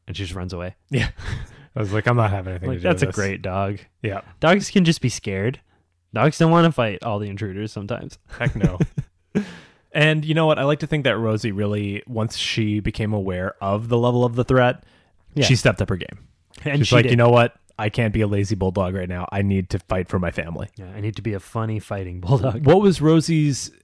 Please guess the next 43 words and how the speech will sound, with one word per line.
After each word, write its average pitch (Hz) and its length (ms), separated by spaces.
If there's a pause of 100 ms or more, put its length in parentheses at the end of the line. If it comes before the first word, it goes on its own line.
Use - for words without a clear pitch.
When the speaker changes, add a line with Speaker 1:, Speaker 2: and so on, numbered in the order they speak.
Speaker 2:
end 143 260
then? 90 160
Because 104 200
they 120 200
left 117 340
the - 80
house. - 640
So 113 220
did 107 180
Rosie 113 300
get 104 300 (200)
taken 156 340
at 165 120
some 165 140
point 180 220
or - 100
eaten 185 560
ultimately? 208 560 (160)
Speaker 1:
I 120 120
think 147 300
at 135 240
the, 123 340
like, 110 380 (1200)
Speaker 2:
Or 131 140
Speaker 1:
Man. 117 140
Speaker 2:
in 139 80
the 131 100
attic 139 220
scene 123 220
when 117 100
that 117 120
carnage 127 240
Speaker 1:
When 131 60
Speaker 2:
happened 120 180
and 110 80
things 120 220
quieted 110 280
down, 113 180
where 107 80
they're 104 120
just 101 140
like, 101 180
"Well, 113 300